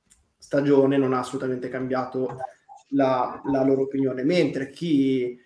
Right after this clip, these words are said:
era influenzato da quanto accaduto nel duemilaquindici non sarà sicuramente una stagione in cui Marquez non si è fatto vedere, che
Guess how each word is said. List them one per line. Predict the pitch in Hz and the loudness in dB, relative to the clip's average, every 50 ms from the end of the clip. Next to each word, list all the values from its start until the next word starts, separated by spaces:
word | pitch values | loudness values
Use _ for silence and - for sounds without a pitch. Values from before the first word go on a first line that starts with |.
| _ _ _ | _ _ _
era | - 147 151 147 | 2 4 4 4
influenzato | 151 147 147 147 151 151 151 147 147 139 - 156 156 151 135 123 120 - 127 | 4 2 0 0 0 2 2 2 2 2 2 2 4 4 4 2 2 -2 -4
da | 127 135 127 123 120 | -4 -4 -6 -6 -6
quanto | - 135 135 135 135 - 143 | -4 -2 -2 -2 -2 -2 -4
accaduto | 139 139 - 143 151 139 139 | -6 -4 -2 0 0 2 2
nel | 135 135 | 0 0
duemilaquindici | 131 135 139 147 151 147 151 143 143 139 139 139 139 139 - 147 139 135 | 0 0 0 0 0 0 -2 -2 -2 0 0 0 0 -2 -2 -4 -6 -6
non | 123 123 123 | -6 -8 -10
sarà | 123 - 127 131 | -8 -8 -8 -8
sicuramente | - - 131 135 135 131 131 135 131 131 123 | -8 -8 -6 -4 -4 -2 -2 -2 -4 -4 -8
una | 123 123 123 | -10 -10 -10
stagione | - - 135 131 135 131 131 127 127 127 127 123 127 | -8 -8 -6 -4 -2 -2 -2 -2 -4 -6 -8 -8 -8
in | 127 127 | -10 -10
cui | 127 - 139 131 131 131 127 127 127 127 123 127 | -8 -4 -2 -2 -2 -2 -2 -2 -4 -4 -4 -4
Marquez | 127 131 131 131 127 - - 127 120 - - 127 127 123 123 123 123 123 | -4 -4 -4 -6 -6 -8 -8 -10 -10 -10 -12 -12 -8 -8 -8 -8 -8 -10
non | 123 131 131 | -12 -14 -10
si | - 135 | -8 -8
è | 131 | -6
fatto | - 131 127 - - 139 | -6 -6 -8 -4 -4 -2
vedere, | 143 156 139 123 123 123 127 131 131 127 | -2 -2 -2 -2 -4 -4 -2 -2 -2 -4
che | - - 117 120 120 120 - | -6 -12 -16 -14 -12 -12 -14